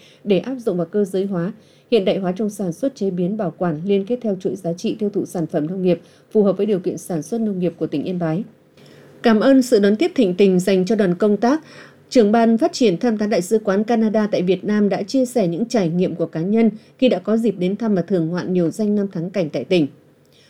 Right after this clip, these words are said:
Trưởng đoàn công tác bày tỏ mong muốn trong thời gian tới, Đại sứ quán Canada tại Việt Nam sẽ có nhiều mong muốn hợp tác với tỉnh trong nhiều lĩnh vực như phát triển nông nghiệp, giáo dục, y tế, đào tạo nhân lực,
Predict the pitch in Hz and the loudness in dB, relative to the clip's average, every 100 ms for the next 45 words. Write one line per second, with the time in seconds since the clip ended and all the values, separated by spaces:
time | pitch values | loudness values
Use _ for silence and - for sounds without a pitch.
0 | _ - 247 220 214 196 196 247 311 339 | _ 2 4 6 4 2 2 0 -2 0
1 | 208 185 175 180 220 208 196 214 233 208 | 0 0 -2 -2 0 2 0 0 -2 -2
2 | 165 214 214 196 214 220 160 208 196 185 | -2 -4 -2 0 0 -2 -2 -4 -2 -4
3 | 196 220 220 214 214 196 156 180 165 196 | -2 -4 -4 -4 -4 -4 -6 -4 -4 -2
4 | 208 190 - 202 202 180 156 196 185 175 | -2 -2 -4 -2 0 0 -2 -4 -4 -2
5 | 208 - 220 233 170 214 180 139 - - | -2 -4 -6 -4 -2 2 0 0 -10 -14
6 | - 233 202 175 160 175 226 202 - _ | -2 2 2 2 0 2 4 2 -2 _
7 | _ - 226 233 226 330 330 196 214 214 | _ -4 2 2 2 0 0 -2 0 2
8 | 202 185 - 180 208 233 202 - 220 208 | 2 0 -2 -4 0 0 0 -2 -4 0
9 | 185 196 277 208 185 185 170 202 190 180 | 0 0 -2 -4 -4 -6 -6 -6 -2 -2